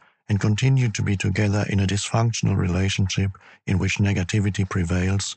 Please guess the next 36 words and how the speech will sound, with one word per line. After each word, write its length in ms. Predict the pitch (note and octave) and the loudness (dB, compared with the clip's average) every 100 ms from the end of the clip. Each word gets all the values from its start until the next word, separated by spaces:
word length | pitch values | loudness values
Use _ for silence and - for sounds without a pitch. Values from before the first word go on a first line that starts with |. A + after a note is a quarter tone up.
| _ _ _ _ _ | _ _ _ _ _
for 100 | - | 0
the 100 | A#2+ | 0
sake 340 | A2+ B2 A#2+ A2 | 0 0 0 0
of 80 | G2 | -2
the 100 | F#2+ | -2
children 640 | - A2 G#2+ G#2+ G#2 G#2 - - | 0 0 2 2 2 0 -4 -10
or 80 | - | -6
security, 880 | - E3+ - A2 G2+ G2+ - G#2 G2 - _ _ _ _ _ _ - | -4 -6 -2 0 0 -2 0 0 -2 -6 _ _ _ _ _ _ -4
through 140 | G2 | -2
force 360 | F2 - G2 - | 0 0 0 0
of 140 | E2+ | -4
habit, 480 | - G#2 G2 G#2 G#2+ - _ _ _ _ _ _ | -4 -2 -2 -4 -6 -12 _ _ _ _ _ _
fear 280 | - A#2 A2+ | -2 0 2
of 160 | G#2 - | -2 -2
being 260 | F#2+ F2+ | -2 0
alone, 520 | E2+ F#2 G#2 G2+ G#2 G#2 - _ _ _ _ _ _ _ | 0 0 0 2 0 -2 -6 _ _ _ _ _ _ _
or 260 | - B2+ B2 | 0 2 2
some 240 | - A2+ | 0 0
other 300 | - B2+ A#2+ | 2 2 2
mutually 500 | F#2+ G#2 A2+ - G2+ | 2 2 0 0 0
beneficial 600 | F#2+ F#2+ F#2 - G#2+ - | 2 0 0 0 0 0
arrangement, 720 | F#2+ F#2+ G#2+ G#2+ F#2+ C#2 - - _ _ _ - | 0 2 2 0 0 0 -4 -6 _ _ _ -2
or 160 | B2 - | -2 0
even 360 | C#3 B2 G#2+ | 2 2 2
through 240 | G#2 A#2 G#2+ | 0 0 0
the 160 | G#2+ | 0
unconscious 520 | A2 G#2 - G#2 F#2+ | 0 0 2 0 0
addiction 600 | G2+ F2+ A#2 - - F2 | 0 0 0 -2 -2 -2
to 140 | F#2+ G2+ | 0 -2
the 120 | F2 | 0
excitement 760 | F#2 - A#2 B2 C#3 D3 D3+ - | -2 -2 0 0 0 0 0 -2
of 140 | - | 0
emotional 520 | G2 G2 A2 - F#2 | 2 2 0 0 0
drama 420 | E2+ F2+ F2+ F#2 G#2 | 0 0 2 2 0
and 160 | G2 | -2
pain. 400 | - A2 F2+ D2 | 0 0 0 -4